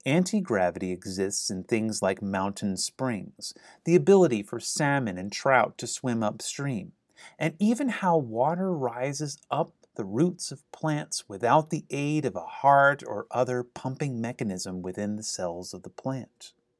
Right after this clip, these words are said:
What the scientists believe is responsible for gravity is a particle called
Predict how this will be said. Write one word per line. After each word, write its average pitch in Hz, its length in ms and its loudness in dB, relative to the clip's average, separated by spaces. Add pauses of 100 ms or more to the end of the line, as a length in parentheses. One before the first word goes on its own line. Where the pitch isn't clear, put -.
(960)
What 175 140 4
the 175 80 -2
scientists 247 680 0
believe 107 500 -2
is 101 160 -6
responsible 95 720 -6
for 92 160 -10
gravity 95 580 0 (500)
is 107 140 -2
a - 60 -8
particle - 760 0 (560)
called 92 460 -2